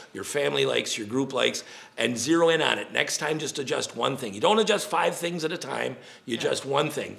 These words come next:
Speaker 1: For me personally, I am, I've been hooking people for the last six, eight years on pork loin ends. And what those are is when they chop the nice pork loin, there's ends, they're knobby ends. They look like softballs with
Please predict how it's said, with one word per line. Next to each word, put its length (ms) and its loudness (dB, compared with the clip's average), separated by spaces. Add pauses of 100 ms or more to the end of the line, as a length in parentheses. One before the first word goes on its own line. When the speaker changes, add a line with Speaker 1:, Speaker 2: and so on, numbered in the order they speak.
Speaker 1:
For 140 2
me 200 2
personally, 680 0 (500)
I 200 8
am, 420 6
I've 280 4
been 120 4
hooking 400 -2
people 300 0
for 80 -6
the 60 -2
last 280 0
six, 220 -4
eight 160 0
years 320 2
on 240 -2
pork 320 0
loin 420 0
ends. 540 -6 (560)
And 120 -2
what 160 2
those 240 4
are 300 8 (140)
is 160 0
when 100 -2
they 100 -2
chop 380 0
the 80 0
nice 260 2
pork 400 4
loin, 460 -4 (760)
there's 300 6 (100)
ends, 340 4
they're 100 2
knobby 480 2
ends. 260 2
They 140 0
look 200 4
like 140 2
softballs 760 2
with 320 2